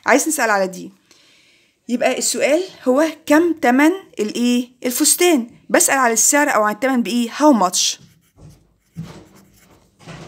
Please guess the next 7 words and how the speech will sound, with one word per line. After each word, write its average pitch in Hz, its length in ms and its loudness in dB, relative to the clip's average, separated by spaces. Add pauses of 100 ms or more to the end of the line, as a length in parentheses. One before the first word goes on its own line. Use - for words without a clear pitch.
(1700)
How 311 140 6
much 320 540 2 (800)
is - 480 2 (1200)
the، 214 360 4 (300)
how 220 140 4
much 196 380 -6 (380)
is، 302 240 -2